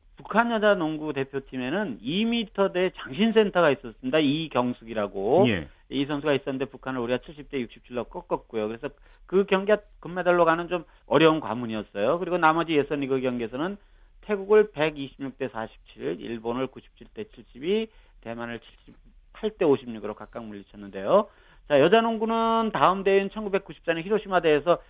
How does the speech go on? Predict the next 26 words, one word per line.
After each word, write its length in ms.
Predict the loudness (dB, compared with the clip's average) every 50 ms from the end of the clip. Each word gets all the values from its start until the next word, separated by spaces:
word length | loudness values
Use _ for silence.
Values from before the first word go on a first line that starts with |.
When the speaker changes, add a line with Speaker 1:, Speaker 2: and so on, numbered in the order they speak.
| _ _ _
Speaker 1:
이 120 | 4 6 6
연속 340 | 6 6 2 -2 -2 -2 -4
우승을 320 | -10 -6 -4 -4 -2 -2
하고요. 260 | -2 -2 0 4 4 4
아시안게임에서. 1040 | 4 4 2 -4 -4 -4 -6 -6 -6 -6 -10 -10 -6 -2 0 2 2 2 2 0 -10 -20 -20 -20 -20 -20 _ _
그리고는 840 | -4 0 0 0 0 2 2 4 6 6 6 6 6 6 6 6 6 6
오랫동안 540 | 8 8 8 8 6 4 4 2 2 2
지금 160 | 2 -2 -4 -4
금메달과 460 | -4 -2 2 4 4 4 6 4 4
인연을 240 | 4 2 0 0 0
맺지 240 | 0 0 0 0
못하고 400 | 0 0 0 0 0 0 0 0
있지 100 | 0 0
않습니까? 640 | -2 -2 -2 _ -14 -14 -10 2 4 6 6 6 2 0 0
Speaker 2:
예. 240 | 0 0 0 -2 0
Speaker 1:
예, 180 | 0 2 2 2
그래서 500 | 2 0 -2 -2 0 2 4 6 6 8
얼마 240 | 6 6 4 2 0
전에 160 | 0 0 0
우리 220 | 2 2 4 4
여자 180 | 4 4 4 2
농구 240 | 0 0 -4 -6 -6
대표팀 460 | -6 -8 -10 -10 -14 -14 -12 -10 -10
엔트리가 340 | -10 -10 -10 -10 -8 -8 -8
발표가 360 | -8 -10 -16 -12 -10 -10 -8
됐는데, 580 | -8 -8 -10 -10 -8 -2 2 4 4 2 2